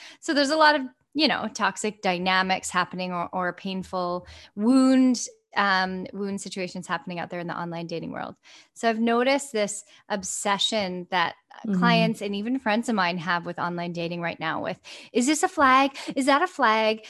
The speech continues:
Speaker 1: Is this a flag?"
Speaker 2: Yeah.
Speaker 1: And the first thing I wanna speak to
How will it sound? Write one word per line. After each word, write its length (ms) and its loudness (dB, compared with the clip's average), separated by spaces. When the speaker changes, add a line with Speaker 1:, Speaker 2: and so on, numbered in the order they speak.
Speaker 1:
Is 120 -2
this 160 -4
a 80 0
flag?" 580 0
Speaker 2:
Yeah. 280 0
Speaker 1:
And 140 0
the 80 0
first 320 0
thing 160 4
I 60 4
wanna 180 4
speak 560 0
to 360 0